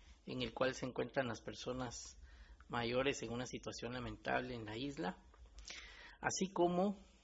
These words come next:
eh, otro de los objetivos de estas audiencias es poder visibilizar y concientizar, ah, sobre las situaciones de derechos humanos en la región.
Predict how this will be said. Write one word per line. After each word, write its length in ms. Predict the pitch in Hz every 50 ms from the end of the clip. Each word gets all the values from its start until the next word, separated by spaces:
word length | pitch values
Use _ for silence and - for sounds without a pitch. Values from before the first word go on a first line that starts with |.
| - - - -
eh, 300 | - 135 123 123 123 -
otro 320 | - 143 160 - 175 170 165
de 60 | 139
los 200 | 117 113 - -
objetivos 680 | 120 117 - 123 - - - 190 208 220 196 151 123 113
de 160 | 117 113 113
estas 340 | 113 - - 139 - - 151
audiencias 720 | 151 156 165 165 143 139 147 143 - 156 151 147 - -
es 220 | 131 131 135 -
poder 460 | - - 139 127 120 120 123 131 135 - - - - - - - - - - - - - - - - -
visibilizar 1040 | - 139 135 135 - 139 127 123 120 117 117 120 113 - - 135 135 147 156 151 - - - - - - - - - - - - - - - - - - - -
y 160 | - 139 123 -
concientizar, 1080 | - 160 170 180 175 160 - - 160 160 165 160 - 156 147 - - - 131 135 139 - - - - - - _ _ - - - - - - - - - - -
ah, 380 | - - 117 117 117 117 117 113
sobre 420 | - - - 139 123 127 123 120
las 160 | 117 113 -
situaciones 920 | - 131 113 - 117 110 - - 127 131 135 135 135 131 - - - - - - -
de 160 | - 127 120
derechos 420 | 117 113 120 117 - - 113 - 143
humanos 360 | 120 117 117 120 123 117 -
en 100 | 117 110
la 60 | 110
región. 380 | 110 - 123 - - - -